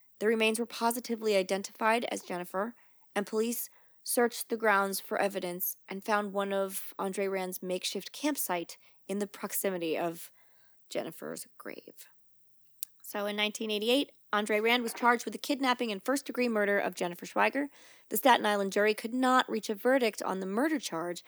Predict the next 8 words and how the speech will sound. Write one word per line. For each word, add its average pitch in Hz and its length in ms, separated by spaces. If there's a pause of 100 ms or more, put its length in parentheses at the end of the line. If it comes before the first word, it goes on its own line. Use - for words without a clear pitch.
(200)
but 220 120
convicted 214 720
Andre 185 420
of 190 280
the 196 80
first-degree 202 500
kidnapping 196 580
charge. - 440